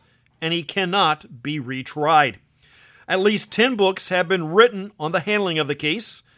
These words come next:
The consensus is that Simpson was guilty, but the case was not proven to the standard required for a murder conviction. To call the events a circus would be an understatement.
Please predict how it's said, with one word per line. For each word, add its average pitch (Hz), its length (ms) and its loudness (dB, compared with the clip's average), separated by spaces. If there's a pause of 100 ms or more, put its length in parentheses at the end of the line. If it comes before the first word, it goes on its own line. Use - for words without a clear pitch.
(260)
The - 80 -10
consensus 240 580 -4
is 170 300 -2
that 175 220 2
Simpson 175 500 -2
was 156 320 0
guilty, 233 500 0 (380)
but 202 160 -4
the 214 80 2
case 190 540 -2
was 170 200 -4
not 165 300 -2
proven 160 400 -4
to 165 80 -12
the 160 140 -6
standard 160 440 -4
required 160 640 0 (300)
for 175 240 0
a 170 80 4
murder 135 340 -2
conviction. 143 720 -4 (800)
To 208 100 -4
call 220 260 6
the 254 120 2
events 233 640 2
a 226 180 -6
circus 185 920 2
would 196 500 2
be 143 320 -2
an 151 200 -4
understatement. 143 1080 -6